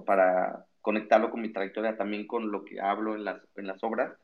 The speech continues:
Fíjate que también, eh, creo que el, la obra, eh,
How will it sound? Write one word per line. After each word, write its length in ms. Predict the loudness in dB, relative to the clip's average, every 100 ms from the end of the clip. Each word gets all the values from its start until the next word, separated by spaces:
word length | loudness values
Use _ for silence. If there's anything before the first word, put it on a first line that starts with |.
| _ _ _ _ _ _ -6
Fíjate 320 | 2 4 2
que 80 | 2
también, 580 | 2 4 4 2 0 -4
eh, 400 | -2 -2 -2 -4
creo 240 | -2 -2 0
que 120 | -2
el, 300 | 0 -4 -4
la 280 | 2 4 8
obra, 560 | 6 4 0 -2 -4 -10 -16 -20 _ _
eh, 600 | -10 -10 -8 -8 -8 -10